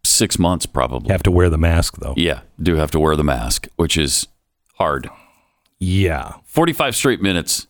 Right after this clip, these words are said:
Speaker 1: is about my limit. I'm
Speaker 2: Well,
Speaker 1: coming out of my skin by then.
Speaker 2: Well, by the way, I want you to know, um,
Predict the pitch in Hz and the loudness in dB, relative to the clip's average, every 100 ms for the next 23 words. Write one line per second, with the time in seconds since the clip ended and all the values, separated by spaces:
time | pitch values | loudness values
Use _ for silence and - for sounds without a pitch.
0 | _ 95 92 85 73 85 85 90 87 82 | _ 0 2 0 0 0 0 -2 -2 0
1 | 80 69 65 _ _ - 110 131 131 117 | 0 -2 -6 _ _ 2 4 6 4 2
2 | 107 87 80 - - 82 65 62 62 107 | 2 2 0 0 -2 -4 -2 -2 -2 -6
3 | - - 117 113 127 151 117 78 - 90 | -6 2 4 4 4 2 2 -2 -2 2
4 | 104 120 - 135 107 71 55 - _ _ | 4 4 2 2 2 0 -6 -12 _ _
5 | _ _ _ _ _ _ 92 101 98 95 | _ _ _ _ _ _ 2 4 4 4
6 | 95 92 - | 4 2 0